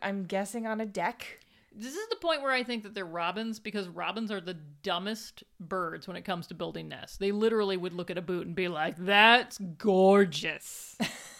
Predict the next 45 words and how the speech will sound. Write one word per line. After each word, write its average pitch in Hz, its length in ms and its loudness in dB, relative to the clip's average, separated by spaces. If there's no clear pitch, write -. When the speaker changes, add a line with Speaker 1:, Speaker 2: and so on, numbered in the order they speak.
Speaker 2:
I - 100 4
am 220 120 4
going 214 160 2
to 196 40 0
build 185 300 -2
there 175 200 2
now. 156 580 -2
Speaker 1:
But 277 220 0
they 294 120 0
don't 240 380 -4
look 415 260 -4
like - 240 -14
robins. - 420 -10
Speaker 2:
No, 262 180 4
they're 262 160 6
not 220 720 4
technically 165 500 -6
Speaker 1:
They're 240 140 2
Speaker 2:
robins, 196 180 -2
but 220 100 2
they 254 80 6
Speaker 1:
brown 330 280 2
birds 262 280 2
with 233 160 -12
yellow 233 520 0
Speaker 2:
Uh, 247 240 4
if 254 140 4
they 269 120 8
Speaker 1:
bodies. 262 60 6
Speaker 2:
had 254 240 6
the 220 120 4
red 220 380 0
chest, 170 460 -6
then 180 120 -12
they'd 175 140 -10
definitely 175 300 -6
be 147 100 -16
robins, 151 340 -12
but 185 120 -4
Speaker 1:
Yeah. 269 120 2
Speaker 2:
they, 185 60 -2
they 180 160 -4
don't. 185 340 -2
They 196 100 -2
should, 196 420 -4